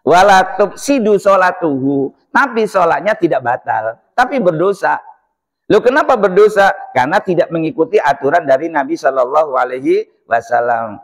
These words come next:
Kata Nabi, "Jangan mendahului imam, jangan menyamai imam." Kok kita membarengi imam? Makanya disebut berdosa.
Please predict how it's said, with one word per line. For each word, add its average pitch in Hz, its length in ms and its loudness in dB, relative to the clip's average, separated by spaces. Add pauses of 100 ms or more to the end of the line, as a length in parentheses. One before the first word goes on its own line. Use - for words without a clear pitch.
Kata 143 240 0
Nabi, 156 400 -4
"Jangan 160 640 0
mendahului 127 800 -4
imam, 131 640 -6 (240)
jangan 156 800 -2
menyamai 117 640 -4
imam." 156 720 -4
Kok 190 320 -2
kita 190 320 0
membarengi 131 720 -2 (400)
imam? 139 720 -2 (160)
Makanya 139 560 -2
disebut 123 960 -4
berdosa. 104 880 -2